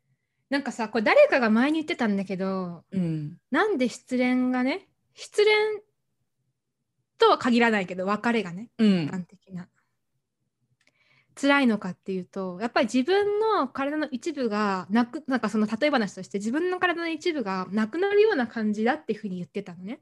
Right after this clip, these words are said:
Speaker 2: うん。
Speaker 1: で、なんかその感覚すごいよく分かって、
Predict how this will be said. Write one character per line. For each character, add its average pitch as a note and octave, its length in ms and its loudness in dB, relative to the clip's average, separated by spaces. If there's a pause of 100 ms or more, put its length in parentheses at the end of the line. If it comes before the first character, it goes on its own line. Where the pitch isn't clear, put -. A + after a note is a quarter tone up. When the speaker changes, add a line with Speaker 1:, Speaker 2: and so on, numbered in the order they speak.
Speaker 2:
う G#3+ 80 4
ん。 F#3+ 760 4 (260)
Speaker 1:
で、 C4+ 200 4
な E4+ 100 2
ん F4 40 -10
か C4+ 100 0
そ E4 80 -6
の F#4 140 0
感 G#4 160 2
覚 G4+ 200 0
す - 140 -6
ご D4+ 80 2
い - 20 6
よ C4+ 80 4
く A3 100 -4
分 G3 140 -4
か G#3 80 -8
っ G#3 120 -12 (100)
て、 F#3 400 -4